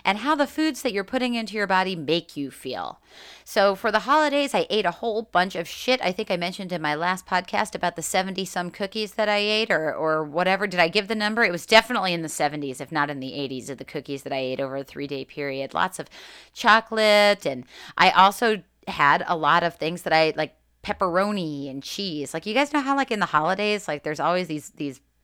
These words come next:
dishes of processed meat sitting everywhere? Like, where the fuck does that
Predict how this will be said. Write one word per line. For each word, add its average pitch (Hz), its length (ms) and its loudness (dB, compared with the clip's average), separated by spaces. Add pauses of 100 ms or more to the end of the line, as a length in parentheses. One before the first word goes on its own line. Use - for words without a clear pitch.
(220)
dishes 196 680 0
of 139 200 -8 (220)
processed 175 640 4
meat 165 440 -6
sitting 196 400 0
everywhere? 202 440 2
Like, 160 200 -4
where 214 100 0
the 247 80 -16
fuck - 480 0
does - 300 -8
that - 220 -2